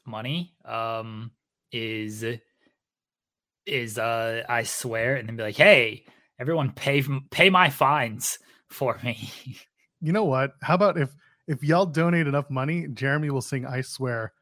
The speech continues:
Speaker 2: by Boyz two Men.
Speaker 1: When
Speaker 2: Is
Speaker 1: did
Speaker 2: that,
Speaker 1: this
Speaker 2: that's not
Speaker 1: happen?
Speaker 2: Boyz two Men, is it?
Speaker 1: When did this happen?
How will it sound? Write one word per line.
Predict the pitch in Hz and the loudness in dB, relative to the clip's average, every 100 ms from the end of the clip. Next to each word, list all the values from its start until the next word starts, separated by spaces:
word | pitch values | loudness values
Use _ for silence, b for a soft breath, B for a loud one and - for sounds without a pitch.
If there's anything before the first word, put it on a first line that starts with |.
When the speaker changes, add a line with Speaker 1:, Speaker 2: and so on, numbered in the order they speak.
| _ - | _ -8
Speaker 2:
by | 117 | -6
Boyz | 110 113 - | -4 -6 -6
two | 113 | -14
Men. | 104 107 _ _ _ _ _ _ - | -14 -16 _ _ _ _ _ _ -12
Speaker 1:
When | 139 180 | -2 0
Speaker 2:
Is | 190 | 4
Speaker 1:
did | |
Speaker 2:
that, | 202 | 2
Speaker 1:
this | 359 - | 2 0
Speaker 2:
that's | 165 - | -2 -2
not | 131 | -6
Speaker 1:
happen? | - | -4
Speaker 2:
Boyz | 113 - | -6 -6
two | 113 | -8
Men, | 107 113 | -6 -6
is | 131 | -4
it? | 180 - _ _ _ _ | -6 -8 _ _ _ _
Speaker 1:
When | 151 | -2
did | 233 | 0
this | 226 214 | 0 0
happen? | 107 104 101 104 | -2 -2 -10 -14